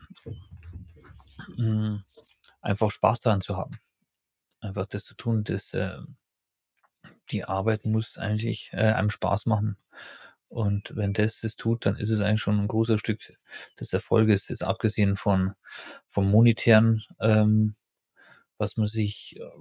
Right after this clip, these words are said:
ähm, auszahlen lässt oder gibt. Wobei ich glaube, dass, äh, viele, viele, die im Angestelltenverhältnis sind, besser verdienen als wir beide. Ähm,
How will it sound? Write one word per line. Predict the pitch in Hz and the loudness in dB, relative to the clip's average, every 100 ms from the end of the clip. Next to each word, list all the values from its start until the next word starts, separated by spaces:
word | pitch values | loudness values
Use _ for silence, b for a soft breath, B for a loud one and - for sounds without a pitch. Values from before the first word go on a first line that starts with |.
| 139 123 _ | -18 -20 _
ähm, | 107 104 98 104 - _ _ _ _ _ _ _ | -18 -16 -14 -14 -16 _ _ _ _ _ _ _
auszahlen | 107 113 - 107 107 | -2 -2 0 2 2
lässt | 107 - | 2 2
oder | 104 | 2
gibt. | 98 113 - - - B B B B - | 4 2 2 -18 -18 B B B B -8
Wobei | 107 101 92 | -4 2 2
ich | 98 | 2
glaube, | - 101 104 104 | 4 6 8 6
dass, | 101 98 - - | 6 6 4 2
äh, | 104 92 | 4 4
viele, | 90 - 117 110 107 104 104 - _ _ _ _ _ | 2 0 4 6 6 6 2 -4 _ _ _ _ _
viele, | 107 - 110 101 98 98 | -14 -2 2 4 4 2
die | - | 0
im | 98 | 2
Angestelltenverhältnis | 87 110 107 107 104 92 - 101 - 104 - | 4 4 4 4 4 0 2 2 2 -2 2
sind, | 110 104 - - b b b b _ | 4 4 -2 -20 b b b b _
besser | 104 - 104 | -2 0 0
verdienen | - 95 110 107 104 | 0 2 4 4 4
als | 90 98 | 2 2
wir | 120 117 | 4 4
beide. | 107 107 113 110 - _ _ _ _ - | 4 4 4 2 -4 _ _ _ _ -8
Ähm, | 110 107 107 104 104 | -4 -2 0 -2 -4